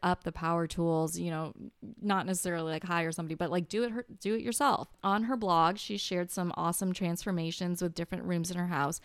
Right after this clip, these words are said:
but especially her bedrooms. And so when I thought about restyling your bedroom and the topic of sleep and, you know,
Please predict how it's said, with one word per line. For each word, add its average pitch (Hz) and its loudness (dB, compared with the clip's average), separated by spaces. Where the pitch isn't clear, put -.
but 196 2
especially 196 2
her 190 6
bedrooms. 165 0
And 196 2
so 196 4
when 180 2
I 175 0
thought 185 0
about 160 0
restyling 196 2
your 180 2
bedroom 208 2
and 165 -2
the 175 -4
topic 170 -2
of 160 -2
sleep 226 0
and, 156 0
you 170 -2
know, 151 -4